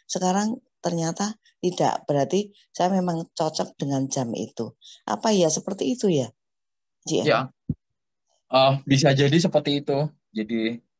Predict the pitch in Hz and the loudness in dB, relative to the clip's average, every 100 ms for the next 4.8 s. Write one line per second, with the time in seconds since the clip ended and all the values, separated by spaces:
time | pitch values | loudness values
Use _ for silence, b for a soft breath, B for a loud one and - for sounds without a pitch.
0 | _ _ - 120 - 113 113 107 135 165 | _ _ -6 -6 0 0 2 -2 -6 -4
1 | 107 107 107 101 - - - - 107 107 | -2 0 -2 -2 -6 -10 -20 -14 -6 -6
2 | 101 104 98 101 98 - 139 147 - 107 | -6 -8 -6 -4 -4 -2 -2 -2 -6 -8
3 | 120 113 - 107 101 - 107 107 107 104 | -6 -6 -6 -6 -8 -2 -2 0 0 0
4 | 104 107 104 107 - 143 117 | -2 -4 -6 -8 -2 -2 -2